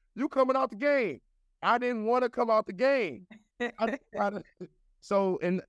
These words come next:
Speaker 1: and it, and I applied the same type of thinking at Google. I applied the same thing, type of thinking in corporate America, where I didn't wanna,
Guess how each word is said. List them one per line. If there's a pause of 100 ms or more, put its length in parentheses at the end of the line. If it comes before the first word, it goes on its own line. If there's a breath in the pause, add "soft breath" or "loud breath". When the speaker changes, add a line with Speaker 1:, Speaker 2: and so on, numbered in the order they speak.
Speaker 1:
and
it,
and
I
applied
the
same
type
of
thinking
at
Google.
I
applied
the
same
thing,
type
of
thinking
in
corporate
America, (340)
where
I
didn't
wanna,